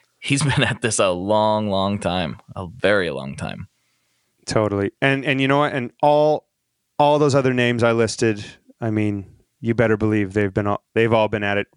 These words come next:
Speaker 2: for so long before they blew up too. Everyone has. It's, it's just, that's the, the difference between style and substance. You know, some people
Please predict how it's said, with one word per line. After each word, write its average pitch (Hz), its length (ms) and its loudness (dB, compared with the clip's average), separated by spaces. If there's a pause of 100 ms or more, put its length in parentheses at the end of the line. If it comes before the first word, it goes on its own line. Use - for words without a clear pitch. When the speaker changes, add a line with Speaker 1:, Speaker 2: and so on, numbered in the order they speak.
(340)
Speaker 2:
for 147 200 -2
so 147 560 2
long 120 480 0
before 117 340 0
they 107 140 2
blew 104 240 0
up - 220 -6
too. - 200 -6 (760)
Everyone 139 420 -2
has. - 460 -12
It's, - 340 -6
it's - 300 -4
just, - 420 -2 (1120)
that's 170 320 2
the, - 460 -2
the 151 100 0
difference 135 320 0
between 131 300 0
style 117 480 2
and 104 120 -4
substance. - 560 -4
You 110 60 2
know, 110 140 2
some 120 240 -2
people 123 500 0